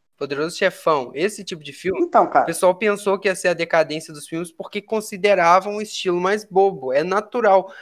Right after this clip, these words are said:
Speaker 1: Toda vez que surge algo novo, as pessoas vão torcer o nariz assim que aparecer.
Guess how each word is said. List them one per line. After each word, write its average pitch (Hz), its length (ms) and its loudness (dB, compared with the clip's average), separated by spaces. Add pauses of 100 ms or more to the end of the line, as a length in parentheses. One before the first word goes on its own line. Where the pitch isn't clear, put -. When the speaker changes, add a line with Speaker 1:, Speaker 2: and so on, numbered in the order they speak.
(160)
Speaker 1:
Toda 262 340 0
vez 180 220 -2
que 180 140 -14
surge 180 480 -2
algo 147 300 2
novo, 175 340 2
as 175 80 -8
pessoas 185 420 -6
vão 175 380 -2 (120)
torcer 190 400 2
o 160 60 0
nariz 135 400 -4
assim 127 240 -10
que 135 80 -8
aparecer. 120 560 -8